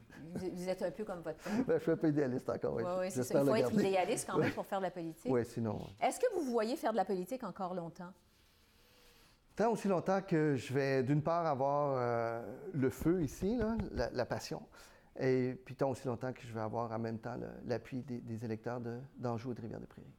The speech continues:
Speaker 1: Vous aimez vraiment ce que vous
Speaker 2: J'aime, mais si un jour je le sens plus, ce feu-là, cette passion-là, je vais me tasser, je vais m'en aller, parce que les gens ont le droit d'être représentés par quelqu'un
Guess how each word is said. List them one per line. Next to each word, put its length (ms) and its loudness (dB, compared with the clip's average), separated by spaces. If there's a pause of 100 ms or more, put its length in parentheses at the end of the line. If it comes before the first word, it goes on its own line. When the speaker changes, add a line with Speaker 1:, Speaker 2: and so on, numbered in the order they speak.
(200)
Speaker 1:
Vous 160 -12
aimez 180 -6
vraiment 500 -8
ce 60 -12
que 120 -10
vous 100 -12
Speaker 2:
J'aime, 480 2
mais 140 4
si 180 0
un 80 4
jour 360 0 (400)
je 200 0
le 80 4
sens 260 0
plus, 160 -2
ce 160 -2
feu-là, 320 2
cette 220 -4
passion-là, 520 0 (320)
je 140 -2
vais 80 4
me 80 2
tasser, 460 -4
je 120 -4
vais 120 2
m'en 40 2
aller, 360 2 (360)
parce 280 -6
que 340 2 (180)
les 140 4
gens 280 2
ont 20 4
le 80 4
droit 240 2
d'être 300 0
représentés 520 0
par 220 -6
quelqu'un 380 0